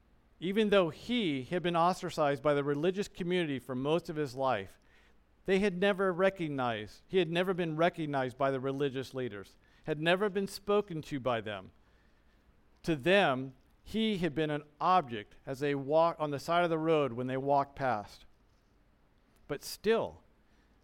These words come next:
they represented God that he served. And now he had been spoken to by them. And even better, they had information that they would want to hear. He would be listened to. He would be given an ear,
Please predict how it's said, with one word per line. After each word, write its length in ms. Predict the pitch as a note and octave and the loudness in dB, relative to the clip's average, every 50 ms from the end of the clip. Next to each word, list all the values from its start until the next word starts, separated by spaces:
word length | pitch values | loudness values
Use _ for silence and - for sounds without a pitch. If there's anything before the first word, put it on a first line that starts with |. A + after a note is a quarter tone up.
| _ _ _ | _ _ _
they 280 | A#2 A2+ D#3 F3 G3+ G#3 | -2 2 4 6 6 6
represented 760 | F#3 F#3 F3+ - F3+ E3+ D3 C#3 E3 D#3 D3+ D3 C#3+ B2 | 6 4 2 2 0 -2 0 2 2 2 2 2 -2 -2
God 380 | A#2 D3+ D3+ D3+ D3+ C#3+ C#3+ A#2+ | 0 2 4 6 6 4 4 2
that 140 | C3+ C3 - | -4 -6 -6
he 140 | - C3+ B2 | -8 -10 -12
served. 520 | - - D3 C#3 B2 G#2 G2 G2+ - - _ _ _ _ _ _ _ - | -10 -8 -6 -4 -4 -4 -6 -10 -16 -20 _ _ _ _ _ _ _ -12
And 220 | - C3+ C3+ C3+ C3 | -8 -6 -4 -4 -2
now 500 | C#3 C#3+ D3+ D#3 E3 F3 F3+ G3 G3 F#3 - _ _ _ _ _ _ _ _ _ _ | 0 2 2 4 4 4 2 0 -2 -6 -14 _ _ _ _ _ _ _ _ _ _
he 120 | - D#3+ | -4 -2
had 100 | D#3 C#3+ | -2 -2
been 140 | A#2 C#3+ C3+ | -2 -6 -8
spoken 500 | - - - - E3 E3 E3 - D3 B2+ | -8 -10 -6 0 0 0 0 0 -8 -8
to 140 | - B2+ A#2+ | -8 -8 -8
by 240 | A2+ A2 A2+ A2+ A2 | -6 -4 -4 -4 -4
them. 280 | G2+ G2+ F#2+ G2 F#2+ F2 - _ _ _ _ | -6 -10 -12 -14 -18 -20 -20 _ _ _ _
And 100 | B2+ C#3 | -6 -2
even 240 | D3+ E3+ E3+ G3 F#3 | -2 0 0 0 -2
better, 340 | D#3 D3+ E3+ E3+ D#3+ D#3 D3+ | 2 6 6 8 8 6 2
they 140 | C3+ F3 E3+ | 0 0 0
had 220 | E3+ E3+ E3+ E3+ - | 0 0 -2 -2 -4
information 760 | F3+ F#3+ F#3+ - G3 F3+ F3 F3 F3+ F#3 F3+ - - D#3 C3+ | -4 -4 -2 -2 -2 -2 0 0 0 0 0 -2 -6 -6 -6
that 100 | B2 A#2+ | -6 -2
they 100 | - C#3+ | -2 0
would 140 | C#3+ D3 C#3+ | 0 0 -2
want 220 | C3+ C3+ C#3+ D3+ D#3 | -2 -2 -2 -2 -2
to 120 | D#3 D3 | -2 -6
hear. 440 | B2 C3 D#3 D3+ C3+ A2+ G2+ G2 - - - _ _ _ _ _ _ _ _ _ _ _ _ _ _ _ _ _ - _ _ _ _ | -4 -4 -2 -2 -2 -2 -4 -6 -12 -18 -20 _ _ _ _ _ _ _ _ _ _ _ _ _ _ _ _ _ -20 _ _ _ _
He 200 | _ - F#3+ A3 | _ -4 0 2
would 120 | A3+ G#3+ F3+ | 2 2 2
be 140 | F#3 G#3 G3 | 0 -2 0
listened 480 | F3+ F#3+ G#3+ G#3+ - - E3+ D3 B2+ - | 4 4 4 4 4 0 -6 -8 -8 -10
to. 260 | - A#2+ F2+ F2 F2 - _ _ _ _ _ _ _ _ | -12 -12 -14 -14 -18 -20 _ _ _ _ _ _ _ _
He 100 | - G3 | -2 0
would 140 | G#3+ A3 F#3 | 0 0 2
be 120 | A3 A3+ F#3 | 0 -2 -2
given 320 | E3 E3+ G#3+ G#3+ F#3 G3+ | 0 2 2 2 4 2
an 140 | F#3+ F#3 F3+ | -2 -2 -2
ear, 440 | - E3+ F3+ F3 D3+ A2+ F#2+ F2+ - | -2 -2 0 0 0 0 -2 -6 -12